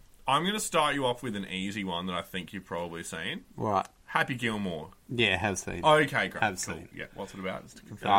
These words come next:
Speaker 2: Uh,
Speaker 1: you know what
Speaker 2: a
Speaker 1: it's about.
Speaker 2: golfer, isn't he, like, an ice hockey player? He used to play ice hockey, he got kicked off his ice hockey team for fighting or something, so takes up golf and then
Speaker 1: Yeah.
Speaker 2: use, of course, uses his hockey stick,
Speaker 1: Skills
Speaker 2: yeah,
Speaker 1: to
Speaker 2: as a
Speaker 1: fucking, yeah.
Speaker 2: yeah,
Speaker 1: Yeah.
Speaker 2: and he's just an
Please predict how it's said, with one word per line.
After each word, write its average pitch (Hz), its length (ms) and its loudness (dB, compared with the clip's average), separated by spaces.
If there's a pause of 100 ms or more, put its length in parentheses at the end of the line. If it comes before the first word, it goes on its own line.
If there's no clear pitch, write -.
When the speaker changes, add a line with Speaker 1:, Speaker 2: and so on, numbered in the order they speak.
Speaker 2:
Uh, - 40 -2
Speaker 1:
you 98 120 -2
know 92 140 -2
what 95 60 -4
Speaker 2:
a 113 40 -2
Speaker 1:
it's 113 80 -4
about. - 40 -4 (100)
Speaker 2:
golfer, 127 280 4
isn't 175 180 2
he, 190 120 4
like, 170 180 4
an 131 100 4
ice 104 300 4
hockey 135 240 0
player? 147 260 4
He 170 100 6
used 127 180 0
to 127 60 -2
play 120 220 8
ice 113 260 8
hockey, 117 180 2
he 104 80 2
got 107 140 2
kicked 123 260 0
off 117 140 2
his 104 140 2
ice 107 280 6
hockey 104 240 0
team 107 480 2 (760)
for 107 240 2
fighting 101 640 0
or 101 100 0
something, 104 340 0
so 107 220 4
takes 110 380 2
up 98 160 0
golf 104 360 2
and 104 140 4
then 98 120 4
Speaker 1:
Yeah. 101 120 4
Speaker 2:
use, 120 240 6
of 123 220 0
course, 131 260 4
uses 110 460 2
his 104 200 0
hockey 98 460 0 (320)
stick, - 440 4
Speaker 1:
Skills 98 440 0
Speaker 2:
yeah, 117 160 6
Speaker 1:
to 107 80 4
Speaker 2:
as 107 160 2
a 110 80 4
Speaker 1:
fucking, 87 420 -4 (120)
yeah. 123 140 0
Speaker 2:
yeah, - 0 - (200)
Speaker 1:
Yeah. 135 140 6
Speaker 2:
and 123 80 6
he's 117 160 4
just 127 160 4
an 120 140 0